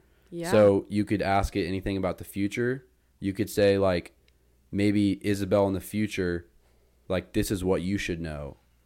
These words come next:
Speaker 2: Or,
Speaker 1: Hmm.
Speaker 2: or we can spin the question a little bit and say, "What is something that you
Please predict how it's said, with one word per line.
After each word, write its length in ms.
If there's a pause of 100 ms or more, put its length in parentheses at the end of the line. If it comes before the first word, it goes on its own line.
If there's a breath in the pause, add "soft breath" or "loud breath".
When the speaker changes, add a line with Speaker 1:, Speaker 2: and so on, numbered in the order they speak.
(140)
Speaker 2:
Or, 320
Speaker 1:
Hmm. 340
Speaker 2:
or 480 (220)
we 140
can 140
spin 240
the 60
question 440
a 60
little 200
bit 160
and 120
say, 180
"What 280
is 160
something 680
that 180
you 500